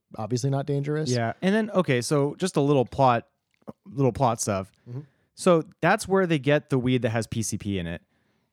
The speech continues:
Speaker 2: Do we think that Lonzo s-, engineered that entire situation?
Speaker 1: I think Lonzo gave him different weed.
Speaker 2: Oh, that
Speaker 1: Could
Speaker 2: would make sense.
Speaker 1: Right, 'cause he, like, gets it and then he, like, hands him something.
Speaker 2: That makes sense.
Speaker 1: Yeah.
Speaker 2: 'Cause I was, I was thinking more complicated. I was thinking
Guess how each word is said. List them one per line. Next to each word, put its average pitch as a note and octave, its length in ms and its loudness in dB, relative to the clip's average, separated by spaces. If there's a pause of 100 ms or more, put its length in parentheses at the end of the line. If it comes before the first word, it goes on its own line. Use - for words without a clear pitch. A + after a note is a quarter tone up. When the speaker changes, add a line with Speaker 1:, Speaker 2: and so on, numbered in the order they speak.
(120)
Speaker 2:
Do C#3+ 120 0
we G#3+ 140 0
think G3+ 280 -2
that F3+ 200 2
Lonzo C3+ 800 2 (600)
s-, - 160 -14 (220)
engineered C#3+ 540 2
that B2 140 2
entire B2+ 480 0
situation? C3+ 840 -2 (140)
Speaker 1:
I E3 160 0
think G3+ 260 0
Lonzo C3 640 2
gave A#2 260 -2
him G#2+ 200 -4
different - 320 -10
weed. - 200 -18 (540)
Speaker 2:
Oh, B2 380 2
that E3+ 100 0
Speaker 1:
Could G#3 60 4
Speaker 2:
would E3 80 0
make A#2 160 -2
sense. E2 300 -8
Speaker 1:
Right, B2 300 0
'cause A#2 120 -4
he, D3+ 120 0
like, C#3 140 0
gets B2+ 240 -2
it A2 120 -2
and A#2+ 120 -6
then A2+ 100 -4
he, A2+ 140 -4
like, A#2 140 -8
hands G#2 200 -8
him G2 80 -12
something. - 400 -12
Speaker 2:
That D3 160 2
makes G#2 180 -4
sense. - 280 -14
Speaker 1:
Yeah. A2+ 260 -6
Speaker 2:
'Cause - 160 -8
I D#3+ 100 4
was, E3 260 2
I D#3+ 100 0
was G3 120 -2
thinking E3+ 240 -2
more C#3 200 2
complicated. A#2+ 400 -2
I - 20 0
was A#2+ 100 -2
thinking B2 280 -4